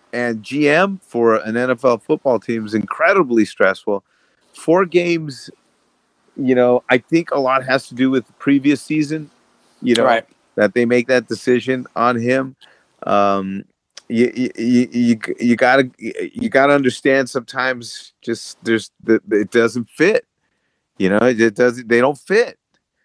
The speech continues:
Speaker 1: You know, that, that dude can go coach in Miami. He'll probably fit, you know,
Speaker 2: Right.
Speaker 1: coach in, in, at the Jets. He'll probably fit. I mean, look at Doc Rivers, you know, he's
Speaker 2: Right.
Speaker 1: coaching
Speaker 2: Yeah,
Speaker 1: with
Speaker 2: yeah,
Speaker 1: the
Speaker 2: yeah.
Speaker 1: Clippers,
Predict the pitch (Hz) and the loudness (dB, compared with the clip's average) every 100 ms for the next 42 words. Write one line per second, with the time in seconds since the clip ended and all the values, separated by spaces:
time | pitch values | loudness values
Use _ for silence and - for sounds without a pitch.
0 | _ _ _ _ - 107 107 120 127 - | _ _ _ _ -14 -6 0 0 -2 -2
1 | 131 135 160 160 - 135 143 143 143 147 | -2 0 -4 -6 -4 -2 2 4 2 -2
2 | - 147 139 139 131 131 139 156 139 87 | -2 -2 -2 -6 -4 -2 -2 -2 -4 -6
3 | 98 107 - 110 101 - 151 139 - _ | -4 -6 -2 -2 -2 -4 0 0 -2 _
4 | _ - - 98 95 113 110 101 123 117 | _ -20 -10 -6 -2 0 0 0 0 0
5 | - 117 107 _ _ - 113 117 110 117 | -4 -10 -12 _ _ -2 2 2 2 -2
6 | - 147 107 - - 101 - 107 113 117 | 2 0 0 -4 -6 -6 -2 -4 -2 -6
7 | - 160 117 120 135 160 156 - 127 - | 0 0 2 0 0 2 0 0 -2 0
8 | 170 139 95 78 - _ _ _ _ - | 0 0 -4 -8 -18 _ _ _ _ -10
9 | 107 107 147 165 160 135 127 135 147 143 | -6 -2 0 2 2 0 -2 0 0 2
10 | 143 139 143 175 - 107 | 2 2 0 -2 -4 -8